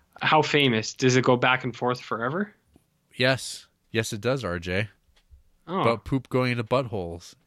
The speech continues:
Speaker 2: and then
Speaker 1: Back and forth forever?
Speaker 2: Back and forth forever. That's where this, that's where it's from.
Speaker 1: Huh. Okay. I've definitely heard about that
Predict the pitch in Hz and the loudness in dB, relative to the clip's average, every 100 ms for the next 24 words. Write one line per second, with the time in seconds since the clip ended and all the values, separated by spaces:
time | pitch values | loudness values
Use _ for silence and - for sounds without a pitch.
0 | - 101 101 101 131 147 135 135 139 123 | -14 -8 -4 0 0 0 0 -2 0 -4
1 | 127 262 - _ - 87 104 113 113 123 | -2 -2 -6 _ -10 -10 -4 -4 0 0
2 | 143 135 98 117 - 131 139 139 131 - | 0 0 0 0 0 -4 -4 -4 -6 -4
3 | 147 139 165 175 165 - _ _ _ _ | -4 -4 -2 -2 -4 -12 _ _ _ _
4 | - 294 190 - _ _ _ _ _ _ | 2 4 4 0 _ _ _ _ _ _
5 | _ _ _ _ _ _ - 277 160 156 | _ _ _ _ _ _ -10 0 2 2
6 | 208 - _ _ 147 165 165 214 233 175 | 0 -14 _ _ 0 2 4 2 2 2
7 | 165 147 113 113 202 | 2 0 2 2 2